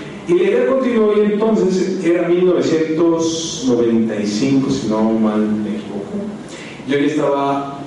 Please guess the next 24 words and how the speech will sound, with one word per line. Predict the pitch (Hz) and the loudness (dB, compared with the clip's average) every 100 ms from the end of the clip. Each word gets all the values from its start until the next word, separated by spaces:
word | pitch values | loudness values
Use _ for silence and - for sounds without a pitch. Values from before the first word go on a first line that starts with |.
| - | -6
trabajando | 127 139 147 143 113 113 117 - - - - | -4 -2 -2 -2 0 0 -2 -4 -8 -12 -8
para | 117 113 117 123 131 135 - - - | -4 -2 -2 -2 -2 -6 -10 -12 -2
otra | 123 117 117 113 113 117 | 0 2 0 0 -2 -4
estación | - - 139 135 135 - - - - - | -6 -6 -4 -4 -4 -8 -12 -16 -18 -10
que | 110 | -6
se | 107 | -4
llamaba | 104 110 120 117 - 107 | -2 0 -2 -4 -6 -6
Radio | - 208 214 | -4 -4 -4
Capital. | 214 170 151 147 147 147 - - - | -4 -4 -4 -4 -4 -8 -12 -14 -4
Y | 175 196 | 0 2
de | 190 185 | 2 2
ahí | 170 170 160 143 151 147 147 - - - - 127 | 2 2 2 2 0 -2 -4 -6 -8 -10 -10 -4
me | 117 113 | 0 2
llamaron | 110 113 123 | 2 2 0
para | - - | -2 -2
otra | 104 120 131 135 | -2 0 0 0
estación. | - - 151 | -2 0 0
Entonces | 151 170 160 160 | 2 2 2 2
yo | |
todavía | 165 160 156 | 2 2 0
con | 131 | 0
el | 120 120 | 0 2
gusanito | 123 127 131 131 - | 2 2 2 2 2
dije, | 127 120 - - | 0 0 -2 -6